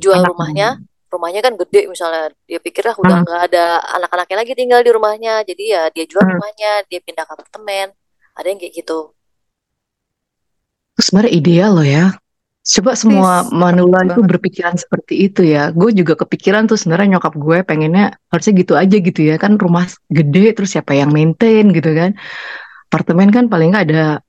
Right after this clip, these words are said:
Speaker 2: orang yang selalu, "Eh, ini datang orang teknis," gitu kan. "Eh,
Speaker 1: Betul.
Speaker 2: bocor," gitu kan.
Speaker 1: Ada
Speaker 2: Iya,
Speaker 1: cleaning
Speaker 2: benar
Speaker 1: service
Speaker 2: juga
Speaker 1: juga
Speaker 2: sih.
Speaker 1: kan. Tinggal panggil aja
Speaker 2: Heeh.
Speaker 1: mereka suruh bersih-bersih rumah. Nggak harus punya, eh, pembantu kan. Nggak punya,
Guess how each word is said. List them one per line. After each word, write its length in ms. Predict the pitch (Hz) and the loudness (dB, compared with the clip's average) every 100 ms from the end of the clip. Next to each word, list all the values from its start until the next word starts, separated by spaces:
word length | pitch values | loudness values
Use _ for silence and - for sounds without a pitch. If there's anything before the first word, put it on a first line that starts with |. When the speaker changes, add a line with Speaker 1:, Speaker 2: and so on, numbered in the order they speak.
| 156 | -2
Speaker 2:
orang 260 | 165 165 160 | 0 2 2
yang 100 | 156 | 2
selalu, 500 | 147 151 160 160 156 - _ _ _ - | 0 0 2 4 2 -2 _ _ _ -4
"Eh, 260 | 285 262 196 _ _ _ _ _ _ 226 | -2 -2 -6 _ _ _ _ _ _ 2
ini 420 | 262 269 240 180 | 4 4 2 0
datang 440 | 156 - - 175 170 | -2 -4 -2 0 0
orang 160 | 143 131 147 | -2 -4 -4
teknis," 460 | 147 165 170 160 170 | 0 2 2 0 -2
gitu 160 | 156 147 | -2 -2
kan. 160 | 156 240 | -2 0
"Eh, 240 | 302 277 | 0 2
Speaker 1:
Betul. 400 | 208 185 208 262 | 2 2 2 0
Speaker 2:
bocor," 60 | 190 | -2
gitu 200 | 151 160 147 | -2 -4 -4
kan. 260 | 147 160 180 _ - | -4 -6 -14 _ -10
Speaker 1:
Ada 200 | 175 185 202 | -6 -2 0
Speaker 2:
Iya, 100 | 170 | 0
Speaker 1:
cleaning 100 | 156 | 2
Speaker 2:
benar 200 | 156 151 | 2 2
Speaker 1:
service 160 | 233 | 2
Speaker 2:
juga 120 | 247 180 | 2 2
Speaker 1:
juga 160 | 160 | 0
Speaker 2:
sih. 120 | 190 | 0
Speaker 1:
kan. 100 | 220 294 - | -2 -6 -12
Tinggal 240 | 190 175 175 - | -4 -2 -2 -4
panggil 260 | 185 185 196 | -6 -2 0
aja 120 | 190 190 | 2 0
Speaker 2:
Heeh. 60 | |
Speaker 1:
mereka 180 | 262 254 247 | 0 -4 -4
suruh 180 | 226 196 | -2 -2
bersih-bersih 420 | - 190 190 190 190 | -4 -8 -4 -2 0
rumah. 220 | 185 175 170 | 0 -2 -2
Nggak 160 | 160 156 | -2 -2
harus 100 | 156 - | -4 -10
punya, 260 | 160 165 160 156 156 151 151 147 156 | -8 -2 -2 0 -2 -2 -4 -2 -2
eh, 160 | 156 - | -2 -6
pembantu 380 | 165 175 226 196 156 | -4 -6 -4 -6 -6
kan. 80 | - | -8
Nggak 140 | 156 - | -12 -12
punya, 200 | 160 | -12